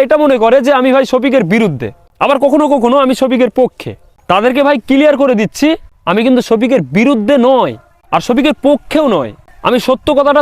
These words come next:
তোমাদের সামনে তুলে ধরি, এবার শফিকের গায়েও লাগতে পারে, আবার শফিকের জন্য সে কথাটা ভালোও হতে পারে। আশা করছি তোমরা যে প্রশ্নগুলো করেছিলে, আমি সেগুলো ক্লিয়ার করতে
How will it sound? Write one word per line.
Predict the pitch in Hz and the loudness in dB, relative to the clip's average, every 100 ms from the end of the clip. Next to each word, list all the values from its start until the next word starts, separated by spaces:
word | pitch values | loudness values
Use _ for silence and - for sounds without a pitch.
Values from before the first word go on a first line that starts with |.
| 269 | 2
তোমাদের | 262 262 - | 0 0 0
সামনে | 262 262 233 | 0 0 0
তুলে | 277 262 | 2 2
ধরি, | 302 339 480 - - | 2 0 -2 -12 -8
এবার | 170 208 | -4 -2
শফিকের | 220 214 240 214 170 | -2 0 0 0 0
গায়েও | 190 254 262 | 2 2 0
লাগতে | 262 269 | -2 -2
পারে, | 277 349 440 - _ _ - 180 | 0 -2 -6 -18 _ _ -6 -4
আবার | 202 - | -2 -2
শফিকের | 214 247 214 | 0 0 0
জন্য | 262 262 - | 0 0 0
সে | 254 | 0
কথাটা | 254 233 139 | 0 -2 -2
ভালোও | 180 226 170 | 0 2 0
হতে | 135 110 | -2 -8
পারে। | - - - - - | -12 -20 -20 -10 -4
আশা | 170 269 | 0 0
করছি | 277 294 | 0 0
তোমরা | 294 294 | 0 0
যে | - | 0
প্রশ্নগুলো | 226 240 247 277 262 | 0 2 0 2 0
করেছিলে, | 233 269 - 185 113 _ - - | 0 0 0 -4 -6 _ -16 -6
আমি | 196 226 | -2 0
সেগুলো | 262 285 - | 0 0 0
ক্লিয়ার | 233 254 240 | 0 2 2
করতে | 262 - | -2 -2